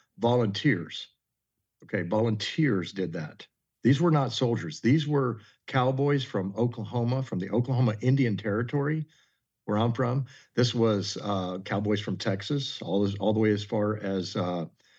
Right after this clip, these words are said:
to, uh, I think, New Mexico and Arizona.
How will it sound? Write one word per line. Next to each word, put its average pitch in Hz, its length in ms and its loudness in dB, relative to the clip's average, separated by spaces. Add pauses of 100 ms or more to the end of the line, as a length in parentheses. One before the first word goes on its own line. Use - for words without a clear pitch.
(360)
to, 101 460 4
uh, 90 280 -2 (840)
I 123 80 -20
think, 107 200 -4
New 98 100 0
Mexico 120 760 2
and 92 120 -4
Arizona. 104 720 -2